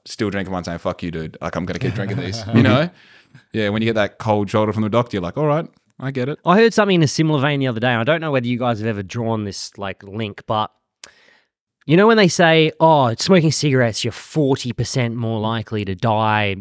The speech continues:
Speaker 3: you know, of whatever." It's not actually, like, not reducing your life expectancy. It's just you're more likely to die. So, of all mortality. So, like, I could pretend, I'm a ten percent chance of dying walking back to my car today.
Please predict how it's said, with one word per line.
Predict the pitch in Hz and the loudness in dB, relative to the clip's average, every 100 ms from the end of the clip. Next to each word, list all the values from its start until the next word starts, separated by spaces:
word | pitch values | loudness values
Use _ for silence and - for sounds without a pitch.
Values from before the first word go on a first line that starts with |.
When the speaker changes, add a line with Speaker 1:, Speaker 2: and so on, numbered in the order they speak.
| 98 | -8
Speaker 3:
you | 101 | -4
know, | 101 | -2
of | 104 90 | -4 -4
whatever." | 104 101 90 85 _ - _ _ _ - | -2 -2 -4 -10 _ -20 _ _ _ -8
It's | - | 0
not | 175 196 | 2 4
actually, | 190 - 170 | 2 2 0
like, | 135 131 - _ | 2 0 -2 _
not | 135 151 | -6 0
reducing | 131 101 113 117 131 127 120 | 0 2 0 0 -2 -4 -6
your | - 120 | -2 0
life | 117 113 | 2 0
expectancy. | 143 - - 113 139 123 147 185 143 _ _ _ | -2 -8 -6 -4 -4 -6 -6 -6 -10 _ _ _
It's | 139 - | -6 -4
just | - 127 - _ _ _ _ _ - | -2 -2 -4 _ _ _ _ _ -2
you're | 120 127 | 2 4
more | 117 120 127 131 | 4 4 4 4
likely | 110 113 113 - 120 107 | 2 0 -2 -4 -6 -6
to | - - | -8 -6
die. | 107 110 104 98 90 92 87 _ _ _ _ _ _ _ _ _ - | -2 0 0 0 -2 -4 -10 _ _ _ _ _ _ _ _ _ -4
So, | - 131 123 | 2 4 4
of | 143 123 | 0 0
all | 135 127 | 2 2
mortality. | 117 113 110 107 101 85 80 _ | 2 -2 -2 -4 -6 -14 _ _
So, | - 131 120 | -8 -4 -2
like, | 113 113 - - - | -2 -2 -8 -20 -6
I | 143 190 135 120 - _ | 0 2 2 0 -6 _
could | - 123 | -6 -6
pretend, | 120 143 139 | -4 -4 2
I'm | 175 170 | 2 2
a | |
ten | 160 175 156 | -2 -2 -4
percent | - 151 | -4 -8
chance | - 151 135 | -6 -6 -6
of | 110 | -6
dying | 101 123 123 127 117 | 0 2 4 2 2
walking | 123 - 117 | 0 0 -4
back | 113 | -4
to | - | -4
my | 113 | -6
car | - 110 | -4 -4
today. | 101 101 110 | -4 -4 -4